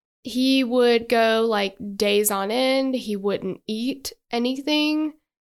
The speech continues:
Um, he started seeing things that he felt were ominous or scary, stuff that his roommate didn't see. He, you know, they'd be watching T V together, and he'd be like, "Oh my, oh my God, did you see that?" And Jerry's like,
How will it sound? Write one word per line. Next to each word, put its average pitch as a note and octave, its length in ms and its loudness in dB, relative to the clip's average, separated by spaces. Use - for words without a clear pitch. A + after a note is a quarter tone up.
Um, G#3+ 840 0
he A#3 200 -2
started G3+ 400 -2
seeing B3 680 0
things D4+ 400 0
that A3+ 120 0
he G#3 180 -6
felt G#3 360 -4
were G#3 240 -8
ominous A3 640 0
or G#3 180 -4
scary, A3+ 800 0
stuff G#3 340 0
that G#3 120 -4
his G3 180 -8
roommate G#3+ 500 -4
didn't - 360 -6
see. D4 580 0
He, - 240 -12
you C4 200 2
know, B3+ 120 4
they'd B3 200 2
be C4+ 100 0
watching A#3 420 0
T A3 220 -8
V G3+ 180 -2
together, A#3 460 0
and A3 160 -4
he'd A3+ 160 -8
be A#3 100 -4
like, G3 240 -2
"Oh D4+ 160 6
my, A#3 220 4
oh C4+ 120 8
my C4 100 6
God, G#3 160 2
did G#3 160 -2
you A3+ 80 0
see G#3+ 200 0
that?" - 280 -8
And A3+ 180 0
Jerry's G3+ 360 -2
like, E3+ 380 -2